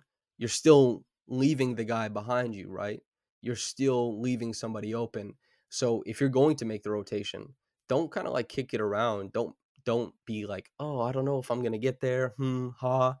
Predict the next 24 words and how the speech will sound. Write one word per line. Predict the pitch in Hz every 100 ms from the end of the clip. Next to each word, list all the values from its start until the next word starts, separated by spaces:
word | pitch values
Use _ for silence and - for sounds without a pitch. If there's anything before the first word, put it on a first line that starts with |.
| _ _ _
You | 135
gotta | 208 233
be | 220
aggressive | 214 220 226 175 127
with | 113 -
it. | - - _ _ _ _ _ -
Commit | 147 165 185 - _ -
to | 180
what | 175 151 135 -
you're | 135
playing. | - 143 117 101 - _ _ -
And | 120
the |
Raptors, | 120 147 - 131
I | 113
think, | - 123 117 110 - - _ _ -
have, | 113 107 104 101 101 - - _ _ _ _ _ _ -
uh, | 113 104 101 -
a | -
bit | 113 139
of | 131
a | 123
problem | - 117 107 104 104 95 - _ _
recently | - 117 110 - - -